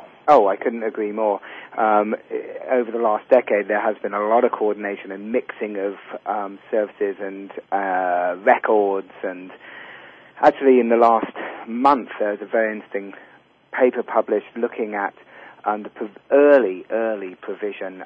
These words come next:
of, um, um, good trauma, um, therapy, um, in people with, um, addictions and comorbid,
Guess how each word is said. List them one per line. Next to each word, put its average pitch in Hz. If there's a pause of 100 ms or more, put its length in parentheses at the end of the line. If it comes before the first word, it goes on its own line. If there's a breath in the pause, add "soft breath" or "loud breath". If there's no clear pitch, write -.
of, 95 (520)
um, 95 (1300 soft breath)
um, 92 (640)
good 117 (640)
trauma, 120 (460 soft breath)
um, 95 (240)
therapy, 104 (240 loud breath)
um, 104
in 101
people 101
with, 98 (380)
um, 95
addictions -
and 95
comorbid, 98